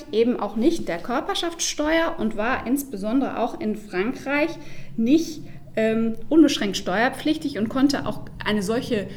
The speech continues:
Bescheinigung letztlich über seine unbeschränkte Steuerpflicht nicht beibringen.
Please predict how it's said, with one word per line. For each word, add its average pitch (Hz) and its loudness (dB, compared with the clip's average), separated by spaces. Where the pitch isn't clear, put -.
Bescheinigung 254 4
letztlich - 0
über 208 2
seine 202 2
unbeschränkte 233 4
Steuerpflicht 247 0
nicht - -2
beibringen. - -2